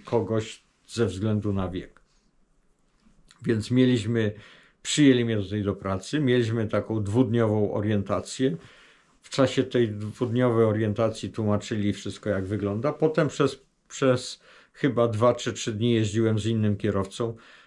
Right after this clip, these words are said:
e, z Romanem. Ro-, tam jest jeden polski kierowca, imigrant z Polski, taki jak ja, młodszy ode mnie i, e, także miałem nawet orientację po polsku, bo gadaliśmy po polsku, jak, jak mi to wszystko pokazywał.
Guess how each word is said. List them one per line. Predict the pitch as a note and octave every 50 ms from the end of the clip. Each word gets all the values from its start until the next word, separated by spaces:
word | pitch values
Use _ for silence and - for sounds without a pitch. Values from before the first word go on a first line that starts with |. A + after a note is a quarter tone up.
| _ _ _
e, | - - G#2+ G#2
z | G2 B2+
Romanem. | C#3 C#3+ D3+ C3 A2 G#2 G2+ G2+ G2 G2 A2
Ro-, | A2+ C#3 D3 C3
tam | - - C#3+ C#3 C#3 C3+ - - -
jest | C#3 C#3+ C3+ C3 B2+ - -
jeden | C3 A#2+ A2 A#2+ A#2 A2
polski | - A#2+ A2 G#2 - - A2 G2
kierowca, | - A#2 G#2 - F#2 - - - - A2+ G#2 G#2 G#2 - _ _ _ _ _ _ - A2+ - - -
imigrant | C#3+ C#3 C3+ C3+ B2+ G#2+ G#2 G#2 G#2 G#2 G#2
z | -
Polski, | - - A2 G#2 G2 - - - G2+
taki | - - G2 F#2+ - - - - G#2
jak | F#2+ F2+ F#2 F#2
ja, | G2+ G#2 A2 A2 A#2 A#2
młodszy | A#2+ A#2 A2+ A2 G#2+ - - - A2
ode | G2+ F#2 G2 G#2 A2
mnie | A#2 B2 B2+ C3 C3 C3+ C3+ C3 - -
i, | - A#2 A2+ A2 A2 A2 G#2+ - - - - - _ _
e, | - - - - - -
także | - A2+ G#2 G2+ - A#2 A2
miałem | A2 A2+ A#2 A#2 A2+ A2+
nawet | A2 A2 G2+
orientację | - - C3 A#2+ B2 A#2+ A2 A2 A#2+ A2+ G#2+ - - A#2
po | - - A#2 -
polsku, | - A2+ A2 G#2 G2 - - - G2+ G2
bo | F#2+ G2 G2 F#2+
gadaliśmy | F#2+ F#2+ G2+ F#2+ F#2 G2 F#2+ F#2 F2+ - - F#2+ F2
po | - - E2+
polsku, | - - F#2 F2+ F2 - - - F#2
jak, | F2+ F2 F2 E2+ - _ - - - - - _ -
jak | G2+ F#2+ F2+ F#2
mi | G2 G2
to | F#2+ - G2+
wszystko | - - G#2 G2 - - G2+
pokazywał. | - - F#2 - G2 F#2+ F#2 F2+ F2 - -